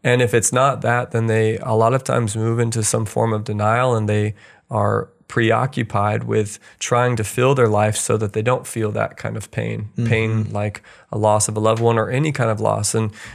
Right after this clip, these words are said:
Speaker 1: naturally, as you move through life, you just keep losing things.
Speaker 2: Yeah.
Speaker 1: And so you see a lot of despair, you know, dis-, you know, desperation and people who are living in despair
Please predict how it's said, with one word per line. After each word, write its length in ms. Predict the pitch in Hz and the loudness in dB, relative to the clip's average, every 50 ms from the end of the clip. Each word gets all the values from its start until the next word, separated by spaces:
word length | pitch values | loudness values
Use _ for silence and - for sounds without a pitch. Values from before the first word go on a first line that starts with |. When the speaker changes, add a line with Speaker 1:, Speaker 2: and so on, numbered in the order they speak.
| - _ - - - | -20 _ -20 -18 -12
Speaker 1:
naturally, 680 | - 143 139 165 131 135 151 170 170 - 139 123 120 123 | -10 -8 -4 0 2 2 2 2 2 2 2 4 4 6
as 160 | 127 135 139 | 4 4 2
you 60 | 135 | 2
move 200 | 127 131 147 143 | 2 4 4 4
through 160 | 139 - 139 120 | 4 2 0 2
life, 300 | 123 139 160 160 147 - | 2 2 2 2 0 0
you 60 | 120 | -2
just 200 | 117 131 127 - | 0 0 -2 0
keep 200 | - 160 151 139 | -2 -4 -6 -4
losing 400 | 117 110 123 147 160 170 139 117 | -4 -4 -4 -4 -4 -4 -6 -6
things. 420 | 98 - - - - 120 - - _ _ - | -6 -6 -8 -8 -8 -10 -12 -14 _ _ -6
Speaker 2:
Yeah. 220 | - 117 101 98 101 - | -2 -2 -2 -2 -2 -2
Speaker 1:
And 100 | - 120 | 0 0
so 300 | - 131 127 120 117 - - _ _ - | 4 4 4 4 4 0 -6 _ _ -6
you 180 | 135 120 113 113 | -2 0 0 2
see 320 | - - - 139 147 139 | 2 2 0 0 0 0
a 80 | 120 110 | 0 0
lot 400 | 104 104 110 113 120 123 123 120 | 2 4 4 4 4 4 4 4
of 360 | 117 110 104 107 - - - _ _ - - _ _ - | 2 2 0 -2 -8 -14 -18 _ _ -20 -20 _ _ -4
despair, 580 | - 113 - - - - 120 120 120 123 - - | 0 0 0 0 0 2 4 4 4 2 0 -2
you 120 | 139 117 | 0 0
know, 100 | 110 107 | 2 0
dis-, 280 | 107 107 107 - - _ _ _ | 0 0 -2 -4 -4 _ _ _
you 100 | - 120 | -6 -4
know, 200 | 110 107 104 - - - _ _ _ _ - | -2 -2 -4 -6 -8 -14 _ _ _ _ -4
desperation 840 | 117 120 120 123 - - - 113 110 110 113 117 - - 139 131 123 | 0 2 2 2 0 -2 0 0 2 2 2 2 0 -2 -2 -2 0
and 160 | 113 107 98 | 0 -2 -2
people 280 | - 123 120 - 117 113 | -2 -4 -2 0 0 2
who 140 | 117 113 113 | 2 4 4
are 140 | 107 107 | 2 2
living 420 | 110 110 117 131 147 143 143 127 120 | 2 2 2 2 4 4 2 2 0
in 160 | 113 113 113 | -2 -4 -4
despair 580 | - - - - 135 151 156 123 104 107 110 | -4 -4 -2 0 2 2 4 2 2 0 -4